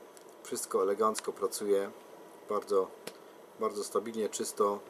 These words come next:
Jak widać, radio jest,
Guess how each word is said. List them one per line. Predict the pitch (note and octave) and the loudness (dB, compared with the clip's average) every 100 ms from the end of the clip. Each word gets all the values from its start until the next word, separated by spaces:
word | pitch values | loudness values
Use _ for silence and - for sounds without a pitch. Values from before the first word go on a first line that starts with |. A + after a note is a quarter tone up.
| - - - - - - - - - | -18 -20 -20 -20 -20 -20 -20 -20 -6
Jak | - C#3 | -2 0
widać, | C3+ B2+ - | 4 4 6
radio | B2+ A#2+ A#2+ A#2 | 8 8 10 8
jest, | A2 - - | 8 0 -6